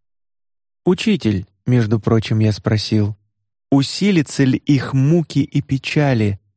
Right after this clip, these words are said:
иль ослабеют кары адских сил, когда суда последний день настанет?» «Знай, смертный», спутник мой проговорил,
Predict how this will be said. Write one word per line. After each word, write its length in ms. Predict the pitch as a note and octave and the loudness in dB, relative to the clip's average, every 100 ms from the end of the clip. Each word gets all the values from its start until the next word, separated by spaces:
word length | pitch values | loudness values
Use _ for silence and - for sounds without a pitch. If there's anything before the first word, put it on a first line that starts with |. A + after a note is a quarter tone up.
| _ | _
иль 240 | - F#3+ F#3+ | 0 0 0
ослабеют 1000 | E3+ D3+ - E3 D3+ D#3 C#3+ A2+ G2 - _ | -2 -2 0 0 2 2 2 2 0 -4 _
кары 440 | - C3 A2+ G#2+ - | -2 0 2 0 -2
адских 500 | A2+ G#2+ - G#2+ G2+ | -4 -4 -4 -4 -4
сил, 420 | - D#3+ D3 G#2+ - _ _ - | -2 0 2 -2 -8 _ _ -2
когда 340 | C#3 C#3+ D#3 | -2 0 0
суда 500 | D3 D#3 D3+ D#3 B2 | 0 0 0 2 0
последний 720 | G#2 A#2 - B2 C3 A#2 A#2 A#2+ | 0 -2 0 0 2 2 0 0
день 260 | A#2+ A2 | 2 0
настанет?» 800 | G2+ G#2 G2+ - A2 F#2+ F#2 - - _ _ _ _ _ _ _ _ | 2 0 -2 -2 -2 0 -4 -8 -20 _ _ _ _ _ _ _ _
«Знай, 540 | - G2+ A#2+ D#3+ D#3 G#2 | -2 0 2 2 0 -2
смертный», 1040 | - G2+ A2 B2 A#2 - G2+ G2 F#2 - _ _ _ | -4 0 2 2 -2 -4 -2 -2 -4 -10 _ _ _
спутник 720 | - - - G#2+ G2+ G2+ F#2+ | -16 -12 -2 -2 0 -2 -2
мой 260 | G#2 G#2+ G2+ | 0 0 0
проговорил, 840 | - G2+ G2 G2+ G2+ G2 G#2 G2+ | 0 -2 0 0 0 0 -2 -4